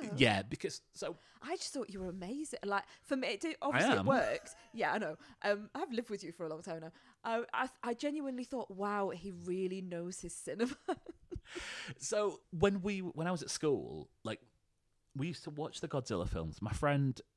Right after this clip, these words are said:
Speaker 2: had two parents that were teachers. He used to leave for work quite early in the morning, so we used to converge at his house and spend, like, an hour or half an hour just dicking about, playing games and stuff like that before we went to school.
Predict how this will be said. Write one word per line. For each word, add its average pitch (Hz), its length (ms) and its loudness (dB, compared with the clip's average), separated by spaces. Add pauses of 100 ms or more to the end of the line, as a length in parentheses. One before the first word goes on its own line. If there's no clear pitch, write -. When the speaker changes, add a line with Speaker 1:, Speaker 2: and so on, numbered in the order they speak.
(160)
Speaker 2:
had 120 160 -4 (420)
two 131 160 0
parents 120 300 8
that - 80 -8
were - 60 -10
teachers. - 440 -2
He 104 80 -4
used 101 200 -4
to 101 100 0 (600)
leave 110 240 0
for - 140 -2
work 98 420 -4
quite 92 260 -4
early 87 260 -2
in 85 80 -4
the 90 60 -4
morning, 98 400 -2
so - 200 0
we 107 140 -2
used - 300 -8
to 98 120 -6 (340)
converge 92 500 -6
at - 140 -14
his 120 180 -6
house - 440 -10 (640)
and 110 100 -6
spend, 90 180 0
like, 87 180 -8
an 95 100 -8
hour 80 320 -2
or 80 240 -6 (100)
half - 260 -4
an 90 80 -6
hour 82 300 -6 (100)
just - 180 -12 (300)
dicking 98 300 -2
about, 82 440 0
playing 80 280 -4
games 87 460 -2
and 80 80 -12
stuff - 200 -10
like 76 120 -4
that 82 180 -4
before - 240 -4
we 82 80 -2
went 78 180 -4
to - 100 -10
school. 87 520 4